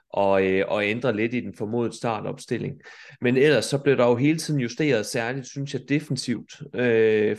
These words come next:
for at prøve at få, øh, få stikket den danske offensiv. Øh, og med forskellige, øh, sådan først og fremmest, øh, højderne, leger lidt med højderne. Vi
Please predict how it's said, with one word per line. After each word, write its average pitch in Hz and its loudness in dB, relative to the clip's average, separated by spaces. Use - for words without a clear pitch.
for 135 2
at 110 -4
prøve 135 0
at 98 -8
få, 107 0
øh, 98 -2
få 110 -16
stikket 131 -2
den 107 -10
danske 113 -4
offensiv. 123 -4
Øh, 104 4
og 101 -2
med 110 0
forskellige, 110 -2
øh, 98 -4
sådan 107 -10
først 123 2
og - -14
fremmest, 117 -6
øh, - 0
højderne, 101 0
leger 110 -2
lidt 117 -2
med 104 -4
højderne. 98 -4
Vi 120 -12